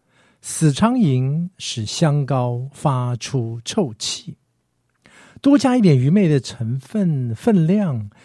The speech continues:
也能够败坏智慧和尊荣。现在等一等，我们明白传道书是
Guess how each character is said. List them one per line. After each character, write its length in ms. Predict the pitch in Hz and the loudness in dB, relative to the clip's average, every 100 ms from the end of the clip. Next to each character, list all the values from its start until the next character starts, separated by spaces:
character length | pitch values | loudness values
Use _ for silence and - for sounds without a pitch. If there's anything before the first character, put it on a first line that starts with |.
| - _ | -20 _
也 340 | 143 139 120 113 | 2 4 6 4
能 200 | 120 139 | 2 2
够 240 | 180 135 | 2 0
败 380 | 110 175 135 107 | 0 0 0 -4
坏 480 | - 151 113 92 - _ - | -6 -6 -6 -10 -16 _ -12
智 260 | - 180 | -2 0
慧 500 | 123 - 185 117 78 - | 0 0 -2 -2 -8 -18
和 260 | - - 101 | -18 -14 -12
尊 360 | - 156 143 | 2 4 4
荣。 240 | 131 82 85 _ _ _ _ _ _ _ _ _ _ _ _ - | 0 -6 -12 _ _ _ _ _ _ _ _ _ _ _ _ -10
现 180 | 277 | -2
在 120 | 262 190 | 2 2
等 120 | 123 | 2
一 80 | 143 | 0
等， 140 | 117 - _ _ _ - | -4 -10 _ _ _ 0
我 100 | 185 | 4
们 160 | 233 | 4
明 220 | 285 233 214 | 4 2 2
白 300 | 160 160 175 | 0 0 -2
传 280 | - - | -4 -2
道 220 | 196 226 165 | 0 0 -2
书 460 | - 180 175 180 - - - | -2 -2 -2 -4 -8 -18 -14
是 720 | - 175 156 131 120 117 165 | -6 0 2 2 -2 -4 -8